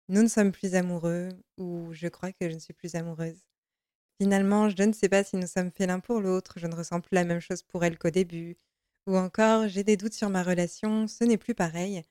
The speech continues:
je me demande si c'est vraiment la bonne personne. J'ai envie d'éclaircir un peu tout cela avec vous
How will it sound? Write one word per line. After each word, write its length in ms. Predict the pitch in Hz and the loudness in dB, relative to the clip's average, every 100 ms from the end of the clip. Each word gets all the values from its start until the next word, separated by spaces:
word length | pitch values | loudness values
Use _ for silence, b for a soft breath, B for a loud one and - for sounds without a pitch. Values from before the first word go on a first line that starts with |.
| _ _ _ _ | _ _ _ _
je 140 | 190 | -2
me 100 | 185 | 0
demande 320 | 175 196 220 | 2 2 2
si 140 | 214 190 | 0 -8
c'est 140 | 180 | -8
vraiment 460 | 165 175 175 185 - | -4 -2 -2 -6 -10
la 220 | 180 175 170 | -4 -4 -2
bonne 180 | 170 | -4
personne. 440 | 165 160 - 160 160 _ _ _ _ _ _ _ - | -6 -12 -14 -20 -20 _ _ _ _ _ _ _ -4
J'ai 140 | 190 | 2
envie 180 | 202 285 | 4 6
d'éclaircir 480 | 269 - 196 - 277 | 4 4 2 2 0
un 80 | 202 | 2
peu 140 | 269 | 0
tout 160 | - 202 | -6 -10
cela 300 | - 220 220 | -6 0 0
avec 380 | - 247 202 170 | 2 4 2 0
vous 220 | 170 | -8